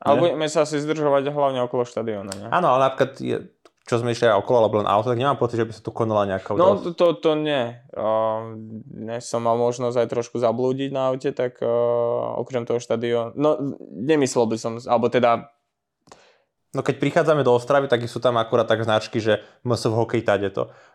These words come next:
Speaker 3: Ale čakal by som, že neviem, niekde nad nadjazdom, že tam nebude značka na známy fast foodový reťazec a nejakú, nejakú značku oblečenia, ale že tam bude už, že M S v hokeji a takéto, že toto mi príde škoda, že to nie je možno trošku je to promované. Ale stále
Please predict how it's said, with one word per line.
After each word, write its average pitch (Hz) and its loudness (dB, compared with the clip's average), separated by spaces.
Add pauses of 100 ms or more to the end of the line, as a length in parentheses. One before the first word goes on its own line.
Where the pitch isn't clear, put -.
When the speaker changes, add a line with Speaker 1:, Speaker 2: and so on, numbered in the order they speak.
Speaker 3:
Ale 107 2
čakal 117 2
by 117 -2
som, 113 -2
že 110 -2
neviem, 110 -2
niekde 113 -2
nad 113 2
nadjazdom, 123 2
že 113 -2
tam 113 0
nebude 113 2
značka 113 -2
na 110 0
známy 110 0
fast 107 0
foodový 110 -2
reťazec 107 -2
a 104 4
nejakú, - -14 (640)
nejakú 107 -4
značku 113 -2
oblečenia, 117 2
ale 110 0
že - -8
tam 113 2
bude 110 -2
už, 107 -4
že 104 0
M 107 0
S 110 -2
v 107 2
hokeji 104 0
a 98 2
takéto, - -2
že - -10 (480)
toto - -2
mi 120 0
príde 123 0
škoda, 120 2
že 104 -2
to 101 -4
nie 101 -4
je 104 -10
možno 107 -12
trošku 101 -6
je 104 -8
to - -18
promované. 104 0
Ale 117 2
stále 131 2